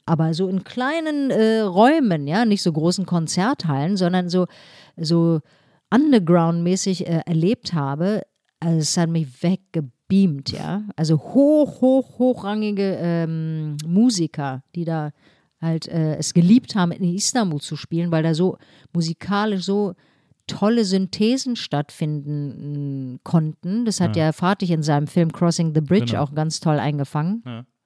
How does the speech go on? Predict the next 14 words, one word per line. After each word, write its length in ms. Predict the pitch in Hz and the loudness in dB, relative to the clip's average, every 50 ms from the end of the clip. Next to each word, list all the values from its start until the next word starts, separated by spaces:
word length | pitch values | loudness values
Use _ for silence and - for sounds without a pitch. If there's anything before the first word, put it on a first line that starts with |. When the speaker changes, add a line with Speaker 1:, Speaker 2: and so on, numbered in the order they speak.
| _ _ _ _ _ _ _ _ _ _ _ _ _ _ _ _ _ _ _ _ _ _ - _ _ _ _ _ _ _ _ _ _ _ _ _ _ _ _ _ _ _ _ _ _ _ _ _ | _ _ _ _ _ _ _ _ _ _ _ _ _ _ _ _ _ _ _ _ _ _ -20 _ _ _ _ _ _ _ _ _ _ _ _ _ _ _ _ _ _ _ _ _ _ _ _ _
Speaker 1:
Und, 380 | 175 170 160 156 143 - - - | 2 4 4 4 2 -2 0 0
ähm, 680 | 156 156 151 151 151 151 151 151 147 147 147 143 131 - _ _ _ _ _ _ _ _ | 2 2 2 2 2 2 2 2 2 2 0 -2 -2 -6 _ _ _ _ _ _ _ _
das 220 | 165 160 - - | 0 0 2 4
war 160 | 165 170 170 143 | 6 6 6 6
einfach 400 | 135 170 170 - - 170 165 143 | 4 2 2 4 4 2 4 4
so, 180 | - - 165 160 | 4 4 6 6
da 100 | 160 156 | 6 4
konntest 380 | - - 175 175 160 180 - - | 4 4 2 4 4 2 2 4
du 60 | 165 | 4
Berlin 420 | 147 139 160 160 139 160 196 240 240 | 6 6 4 4 4 4 2 4 6
dagegen 340 | 214 170 175 170 170 170 | 6 6 6 4 2 0
vergessen, 720 | 160 - 170 151 135 - 160 233 302 - - - 135 - - - - - - - - _ | 2 2 0 0 2 2 2 2 2 2 -2 -2 -4 -6 -6 -12 -16 -18 -20 -20 -10 _
weißt 280 | 147 151 151 - - - | -2 0 0 0 2 2
du? 140 | 226 277 | 0 0